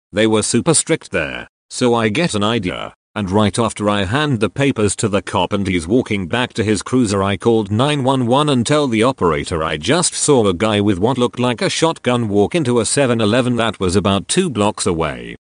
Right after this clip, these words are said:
I confirmed the address, then I hung up. About thirty seconds later the cops comes sprinting to my car and hands me all my stuff and rushed says, Come to a complete stop next time,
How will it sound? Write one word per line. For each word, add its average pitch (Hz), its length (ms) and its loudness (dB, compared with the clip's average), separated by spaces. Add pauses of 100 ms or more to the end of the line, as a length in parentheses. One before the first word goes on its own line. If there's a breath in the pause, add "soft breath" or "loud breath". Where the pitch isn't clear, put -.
I 110 140 0
confirmed 104 540 0
the 90 140 2
address, 101 420 0
then 113 140 0
I 101 140 0
hung 120 240 -2
up. 82 360 -4 (240)
About 120 280 0
thirty 117 360 2
seconds 120 520 -2
later 110 280 2
the 95 120 0
cops - 380 -4
comes 104 340 -2
sprinting 110 580 0
to 104 100 0
my 90 200 0
car 135 360 0
and 113 120 -2
hands 107 360 -2
me 87 140 0
all 120 220 2
my 117 180 2
stuff 120 360 0
and 107 140 0
rushed 123 320 0
says, 60 520 -6 (300)
Come 151 200 2
to 160 120 4
a 143 80 2
complete 110 460 0
stop 131 320 0
next 139 320 -4
time, 69 420 -4